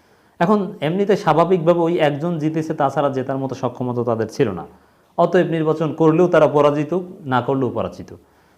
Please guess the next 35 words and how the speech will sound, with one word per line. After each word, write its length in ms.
যেখানে 340
জেতার 280
একটু 200
সম্ভাবনা 400
ছিল, 280
নির্বাচন 360
করেছে, 300
জিতেছে। 420
এর 60
মানে 160
চরমোনাই, 600
আহ, 240
মুখে 420
মুখে 320
বা 140
কাগজে 360
কলমে 240
নির্বাচন 400
বর্জন 340
করলেও 440
in 100
reality 460
নির্বাচন 420
বর্জন 300
করেনি। 320
Mind 240
it, 200
এটা 120
জনগণকে 460
মনে 180
রাখতে 240
হবে। 200
গত 120
পনেরো 300
এপ্রিল 460